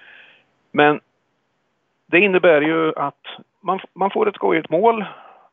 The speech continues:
Det innebär också att just i det här fallet när man ska åka till så väldigt många olika ställen så innebär det att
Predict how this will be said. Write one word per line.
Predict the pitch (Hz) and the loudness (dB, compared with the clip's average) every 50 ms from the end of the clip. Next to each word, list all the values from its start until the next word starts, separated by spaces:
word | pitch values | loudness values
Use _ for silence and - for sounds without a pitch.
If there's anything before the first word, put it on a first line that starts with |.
| _ _ _ _ _ 151 | _ _ _ _ _ -6
Det | 165 | -4
innebär | 160 139 135 131 131 | -2 -2 0 0 2
också | 135 127 120 - 165 | 2 2 0 0 -2
att | 180 - _ - - - - - | -2 -2 _ -8 -20 -20 -18 -12
just | - 151 143 - - | -8 -8 -6 -4 -4
i | |
det | 135 | -2
här | - - | 0 0
fallet | 196 - - 151 160 156 - | 0 0 -2 -2 -2 -4 -4
när | 165 | -4
man | 156 151 | -4 -4
ska | - 156 | -2 -4
åka | 143 - - - | -4 -4 -4 -6
till | - - 143 139 131 | -6 -4 -6 -6 -6
så | - 147 | -4 -2
väldigt | 127 135 131 120 123 - | 0 0 0 0 -2 -4
många | 127 127 120 120 | -4 -2 -2 -2
olika | 120 117 110 - 110 | -4 -6 -6 -6 -4
ställen | - - 139 120 104 117 151 214 | 0 2 2 2 2 -2 -6 -4
så | - 175 | -6 -6
innebär | 160 143 131 113 131 123 123 | -6 -4 -2 0 0 2 2
det | 123 | 2
att | 120 - - | 0 -2 -6